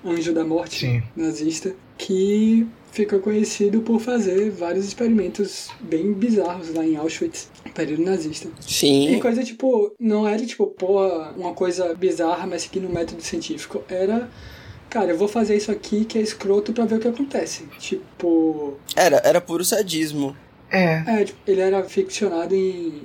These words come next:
Speaker 1: pessoas com olhos heterocromáticos. Então ele pegava a pessoa e ficava injetando coisa no olho pra ver se conseguia mudar de cor. E aí matava gente que tinha olho heterocromático pra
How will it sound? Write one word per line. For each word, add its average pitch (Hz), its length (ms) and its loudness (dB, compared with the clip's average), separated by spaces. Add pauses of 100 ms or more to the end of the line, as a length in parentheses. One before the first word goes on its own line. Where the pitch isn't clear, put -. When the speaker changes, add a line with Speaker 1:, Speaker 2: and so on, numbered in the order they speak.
Speaker 1:
pessoas 175 380 0
com 190 360 0
olhos 175 340 2
heterocromáticos. 180 1080 -4 (360)
Então 175 300 -2
ele 185 300 2
pegava 190 420 -2
a - 20 -4
pessoa 208 680 0 (220)
e 214 80 2
ficava 196 320 -2
injetando 208 500 0
coisa 220 240 0
no 208 120 2
olho 202 180 4
pra 208 120 0
ver 190 120 2
se 190 60 -8
conseguia 170 360 -2
mudar 165 180 0
de 160 100 -4
cor. 156 220 -8 (460)
E 165 60 4
aí 170 80 2
matava 185 520 0
gente 190 220 -4
que 196 80 -4
tinha 185 180 -4
olho 170 160 2
heterocromático 165 800 -2
pra 180 680 -4